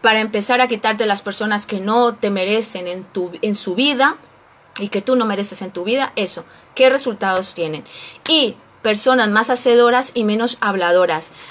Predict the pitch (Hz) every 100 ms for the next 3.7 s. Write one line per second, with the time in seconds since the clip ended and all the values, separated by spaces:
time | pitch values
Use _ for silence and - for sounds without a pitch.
0 | - - - - 262 262 254 202 170 -
1 | 208 254 262 254 254 254 262 - 220 208
2 | 190 - 214 220 240 214 202 208 233 208
3 | - 240 240 240 226 190 160